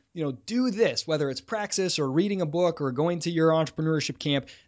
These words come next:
This, w-, I guarantee this will make you a better version of yourself. You'll be more fulfilled. You'll be, it'll make you better at everything you do. And that gets me excited. <laughs> But, but most people, it just sounds like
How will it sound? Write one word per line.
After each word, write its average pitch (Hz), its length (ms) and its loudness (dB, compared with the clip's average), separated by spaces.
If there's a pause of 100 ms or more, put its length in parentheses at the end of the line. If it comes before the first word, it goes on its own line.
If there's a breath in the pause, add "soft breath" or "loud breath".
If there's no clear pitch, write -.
This, 190 260 4
w-, 156 300 -4
I 156 100 2
guarantee 196 540 0
this 160 280 -2
will 185 440 2
make 165 480 -2
you 135 280 2
a 147 120 -2
better 185 400 -2
version 160 460 0
of 147 100 -2
yourself. 151 500 0
You'll 156 140 4
be 208 340 0
more 196 220 -2
fulfilled. 180 480 0
You'll 170 80 4
be, 196 200 2
it'll 226 280 4
make 226 200 0
you 233 60 -2
better 233 300 2
at 233 80 -6
everything 262 440 2
you 160 120 2
do. 135 260 2 (300 loud breath)
And 185 200 4 (300)
that 240 220 4
gets 208 220 2
me 196 280 0
excited. 240 640 -2
<laughs> - 40 -20 (380 soft breath)
But, 170 360 -6
but 190 200 2
most 220 260 2
people, 208 560 2 (160)
it 165 140 -2
just 190 220 2
sounds 175 360 2
like 147 420 2